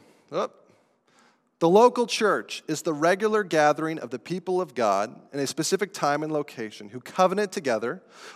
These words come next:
under biblical teaching, leadership, and the ordinances with a mission to share Jesus with others. Now, I wanna close with my, my final challenge, to love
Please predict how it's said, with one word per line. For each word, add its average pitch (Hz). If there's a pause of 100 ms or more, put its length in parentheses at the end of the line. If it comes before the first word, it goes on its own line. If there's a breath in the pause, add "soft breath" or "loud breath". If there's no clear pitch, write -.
under 160
biblical 170
teaching, 175
leadership, 156
and 139
the 135
ordinances 113
with 185
a 185
mission 139 (400 soft breath)
to 156
share 165
Jesus 143 (380 soft breath)
with 135
others. 117 (760)
Now, 165
I 185
wanna 233
close 196
with 160
my, 143 (220 soft breath)
my 147
final 160
challenge, 131
to 135
love 135